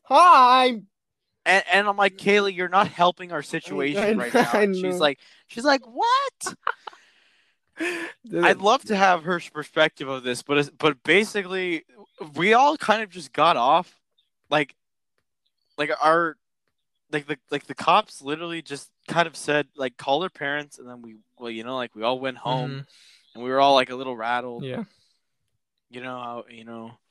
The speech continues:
Speaker 2: and, uh, and, but Kaylee, Kaylee's <laughs> dad didn't pick up the phone.
Speaker 1: <laughs> Yeah.
Speaker 2: So,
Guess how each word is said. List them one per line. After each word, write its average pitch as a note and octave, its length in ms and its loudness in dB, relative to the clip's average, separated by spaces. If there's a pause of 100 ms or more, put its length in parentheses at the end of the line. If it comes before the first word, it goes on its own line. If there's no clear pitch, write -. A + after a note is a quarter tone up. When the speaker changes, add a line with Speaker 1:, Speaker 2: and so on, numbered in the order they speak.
(400)
Speaker 2:
and, C3+ 280 4
uh, C3+ 140 6 (240)
and, E3 300 2 (300)
but F3 180 -4
Kaylee, A3 640 0
Kaylee's G3+ 420 -2
<laughs> - 160 -10
dad F#3+ 280 2
didn't - 260 -2
pick - 260 -4
up D3 200 -4
the C#3+ 100 -14
phone. E3 340 4
Speaker 1:
<laughs> - 0 -
Yeah. D3+ 300 4 (1300)
Speaker 2:
So, G#3 480 2